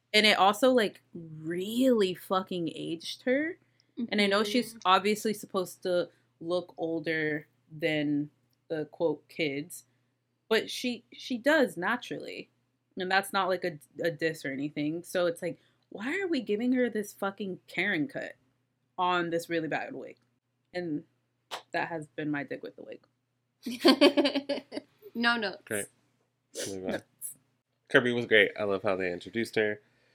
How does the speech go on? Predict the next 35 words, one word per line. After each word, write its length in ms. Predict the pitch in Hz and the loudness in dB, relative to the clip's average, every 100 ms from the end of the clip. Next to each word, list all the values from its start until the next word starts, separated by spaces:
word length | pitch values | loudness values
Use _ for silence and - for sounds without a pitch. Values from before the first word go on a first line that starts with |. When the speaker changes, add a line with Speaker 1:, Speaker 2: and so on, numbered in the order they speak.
| _ - | _ -2
Speaker 2:
I'm 180 | 240 254 | 0 0
so 280 | - 277 269 | 4 6 6
glad 320 | 269 254 247 | 6 4 4
she 260 | - 269 247 | -2 -4 -6
was 180 | 233 220 | -6 -2
not 320 | 202 190 180 - _ _ _ _ _ - | -2 -2 -8 -16 _ _ _ _ _ -8
the 80 | 190 | -8
killer, 400 | 190 - - - | -6 -10 -10 -16
though. 220 | - - | -16 -4
Speaker 1:
Me 120 | 185 | -2
too. 300 | 151 151 135 - _ - | -2 -4 -6 -10 _ -2
Speaker 2:
I'm 220 | 202 202 | 0 0
so 240 | - 208 | 0 0
glad 180 | 202 185 | 2 0
Speaker 3:
Wait. 60 | 185 | 0
Speaker 2:
they 120 | 190 | 0
didn't 320 | 185 190 185 | 0 -2 -2
give 140 | 185 180 | -4 -6
her, 120 | 185 | -6
like, 220 | 180 - - | -8 -8 -8
a 100 | 165 | -6
psychotic 640 | - 185 - 175 - - | -2 -2 2 0 0 -6
break 280 | - 170 - | -2 -2 -2
like 200 | 180 185 | -6 -6
they 160 | 170 156 | -8 -6
alluded 500 | 156 196 208 123 123 | -6 -8 -12 -14 -14
to. 260 | 135 175 311 _ _ _ _ - | -14 -12 -16 _ _ _ _ -4
Speaker 1:
This 160 | 285 | -2
has 220 | 330 359 233 | 0 -2 0
been 220 | 220 214 | -4 -4
Carmela's 500 | 233 202 190 180 170 156 | -4 -4 -4 -6 -8 -4
Dig 220 | 208 208 | -2 0
at 100 | 202 | 0
a 60 | 190 | 0
Wig. 460 | 170 165 160 156 | -4 -4 -4 -8